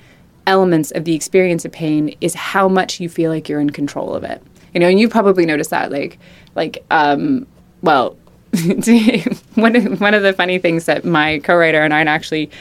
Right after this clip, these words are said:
did share as an experience was that when we were teenagers, we both tried to pierce our own belly buttons. And,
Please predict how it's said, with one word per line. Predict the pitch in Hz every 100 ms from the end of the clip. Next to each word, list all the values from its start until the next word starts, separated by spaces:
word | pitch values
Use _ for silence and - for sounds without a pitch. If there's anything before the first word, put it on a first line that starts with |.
| -
did | - 175
share | 170 240 262 170
as | 156 160
an | 160
experience | 156 - 160 165 160
was | 170
that | 170 180
when | 190
we | 202
were | 190
teenagers, | 185 165 156 156 156
we | 151
both | 151 151
tried | 160
to | 165
pierce | 160 151
our | 151
own | 151
belly | 143 143
buttons. | 156 190 220 240 - - - - -
And, | 165 160 156